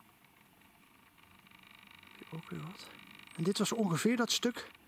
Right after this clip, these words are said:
waar ik toen zei dieren. En toen kwam die, kwam er in één keer zo'n kop naar boven, zo in één keer zo kijken. Dus ze zitten wel degelijk hier verscholen.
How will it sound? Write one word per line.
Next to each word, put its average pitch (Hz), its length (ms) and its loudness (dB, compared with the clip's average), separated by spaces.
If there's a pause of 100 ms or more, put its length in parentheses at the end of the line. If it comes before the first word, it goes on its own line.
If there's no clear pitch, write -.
(400)
waar 185 200 0
ik 202 80 2
toen 196 180 6
zei 170 180 4
dieren. 208 360 6 (580)
En 175 120 0
toen 214 120 4
kwam 214 200 4
die, 196 180 4
kwam 220 180 2
er 202 60 6
in 214 60 4
één 240 100 4
keer 214 100 0
zo'n 202 140 2
kop - 160 0
naar 160 100 0
boven, 135 280 0
zo 139 180 0
in 151 60 2
één 151 120 2
keer 139 120 0
zo 156 120 4
kijken. 139 320 -2 (4000)
Dus 160 120 2
ze - 80 4
zitten 196 240 4
wel 165 120 2
degelijk 226 340 2
hier 226 200 6
verscholen. 185 500 4